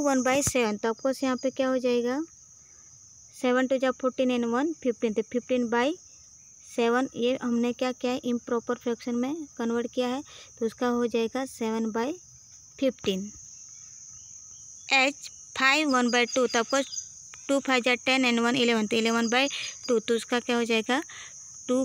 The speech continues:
बाई इलेवन। आपको यहाँ पे वन दिया, तो आपको answer क्या हो जाएगा, वन। फ़ाइव बाई इलेवन, तो उसका क्या है यहाँ पे, टू वन बाई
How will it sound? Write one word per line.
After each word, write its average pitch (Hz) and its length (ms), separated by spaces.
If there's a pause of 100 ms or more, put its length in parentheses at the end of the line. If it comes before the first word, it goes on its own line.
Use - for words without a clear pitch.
बाई 240 280 (760)
इलेवन। 214 520 (1120)
आपको 233 200
यहाँ 277 240
पे 277 120
वन 277 240
दिया, 254 160
तो 247 120
आपको 240 180
answer 233 380
क्या 240 120
हो 226 80
जाएगा, 220 380 (460)
वन। 214 200 (1500)
फ़ाइव 269 260
बाई 277 300 (280)
इलेवन, 240 340
तो 226 100
उसका 254 220
क्या 269 180
है 269 60
यहाँ 262 220
पे, 285 160 (560)
टू 294 160
वन 262 220
बाई 240 220